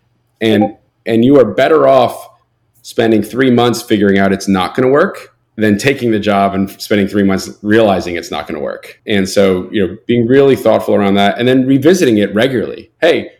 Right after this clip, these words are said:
we spent a quarter like this. What's working? What's not working?" Right? Don't be knee-jerk reaction, like, change, but you have to have that steady dialogue. You have to know. For the founder, you know, oftentimes they don't have,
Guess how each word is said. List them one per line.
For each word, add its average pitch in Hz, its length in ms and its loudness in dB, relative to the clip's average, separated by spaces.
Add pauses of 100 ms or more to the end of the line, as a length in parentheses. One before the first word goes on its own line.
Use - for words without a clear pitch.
(120)
we 113 60 -8
spent 139 220 -2
a - 20 -2
quarter 139 300 2
like 92 180 0
this. - 200 -14
What's 113 160 -2
working? 120 340 0
What's 101 180 -6
not 101 200 -2
working?" 98 400 -4
Right? 101 260 -6
Don't 127 160 -2
be 131 140 0
knee-jerk 113 440 0
reaction, 92 500 -4
like, 85 180 -8
change, 104 480 -2
but 95 220 -2 (440)
you 120 80 -2
have 160 120 -2
to 135 80 -8
have 131 80 -2
that - 200 0
steady 123 460 0
dialogue. 101 560 -2
You 101 60 -2
have 110 100 -6
to 101 80 -2
know. 104 460 -2 (800)
For 139 100 -4
the 147 100 2
founder, 143 640 0 (760)
you 135 100 2
know, 120 240 0
oftentimes 123 1120 0
they 120 240 2
don't 165 240 -2
have, 131 680 -2